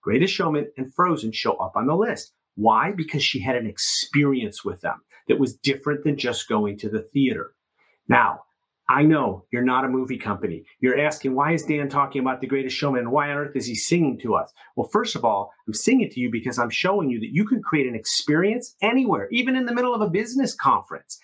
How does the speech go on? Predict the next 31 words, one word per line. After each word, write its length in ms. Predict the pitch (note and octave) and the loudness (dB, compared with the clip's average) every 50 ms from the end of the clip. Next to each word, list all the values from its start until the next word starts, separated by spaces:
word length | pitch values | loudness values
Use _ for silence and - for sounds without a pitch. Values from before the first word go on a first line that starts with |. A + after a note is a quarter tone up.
| - - - - - | -16 -20 -16 -4 0
and 160 | D3 C3+ B2 | 0 0 2
you 300 | A#2+ C3+ E3+ A3+ C#4 C#4 | 2 2 2 4 2 2
can 140 | - C4+ G#3+ | 0 -2 -2
do 140 | - D#3+ E3 | 0 0 0
the 120 | D3 C#3 | 0 0
same 400 | - - - - D#3 D#3 D#3+ E3 | 0 -2 -2 -2 -2 0 -2 -2
thing 340 | - - B2+ B2 A#2+ C3 C3 - | -4 -4 -4 -4 -2 -4 -4 -6
in 120 | B2 A#2 | -8 -8
your 320 | A#2 A#2 B2+ B2+ C3+ C#3+ C3+ | -4 -2 0 2 2 2 0
business. 500 | B2+ C3 C3 B2+ - - - - - - - - _ _ _ _ _ - | -2 -4 -4 -4 -6 -10 -14 -18 -18 -20 -20 -20 _ _ _ _ _ 2
If 200 | - - - - | 2 2 4 2
there 180 | D3 C#3+ - - | 0 0 0 0
isn't 360 | G#3 A3 G#3+ A#3+ G#3+ - - | 0 0 0 0 -2 0 0
an 100 | C3 B2 | 0 0
experience, 640 | A#2 - - - B2+ A#2 A2+ A2+ A2+ A#2+ B2 - - _ _ _ - | 0 -4 -6 -4 -2 -2 0 0 -2 -2 -4 -6 -10 _ _ _ -6
make 480 | A2 A2 A#2+ C#3+ E3+ - - - - A2 | -2 0 2 4 2 2 0 -4 -2 0
one. 240 | G#2+ - - - - _ _ _ - A#2 | 0 0 0 -4 -12 _ _ _ -12 -2
Do 280 | G#2+ B2 D#3 E3 F#3 G#3+ | 2 4 4 6 4 4
it 240 | G#3 - - G#2+ | 2 0 -6 -4
differently. 680 | - D3+ E3+ - - - D#3 - - - G#2+ F2+ - - _ _ - - _ - | -2 -2 -2 0 0 -2 -2 -2 -2 -4 -6 -8 -8 -10 _ _ -20 -14 _ 2
Look 260 | A#2+ C#3+ G3 - G3 | 4 4 4 4 2
at 80 | G3+ | 0
what 160 | - D#3+ - D3+ | 0 0 0 -2
your 100 | C#3 C#3 | -2 -2
competitors 520 | D3+ C3+ C3 D3 D3 D3 D3 C#3 C3 C3+ | -2 -2 0 0 0 0 0 -2 -2 -2
are 80 | C3 B2+ | -2 0
doing 260 | C#3+ D#3+ F3 E3 D3 | 2 2 2 2 2
and 80 | D3 | 0
then 160 | C#3 C3 A#2+ A#2 | 0 -2 -2 -2
do 160 | - F#3 F#3+ | -2 -2 0
the 220 | F#3 F3 D3 - | 0 -2 -2 -2